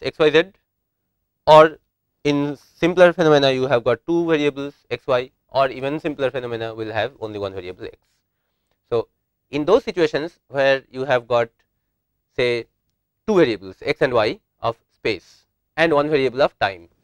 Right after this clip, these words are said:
So, when you consider this kind of variables,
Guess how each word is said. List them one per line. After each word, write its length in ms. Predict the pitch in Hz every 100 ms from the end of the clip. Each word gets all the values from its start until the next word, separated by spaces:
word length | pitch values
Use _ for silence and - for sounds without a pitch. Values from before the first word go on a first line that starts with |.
| _ _ _ _ _
So, 260 | 139 131 127 _ _
when 160 | - 170
you 240 | 196 185 _ _
consider 520 | - 190 247 240 240 - _ _ _ _ _
this 160 | 143 190
kind 180 | 220 202
of 80 |
variables, 460 | 165 143 123 120 175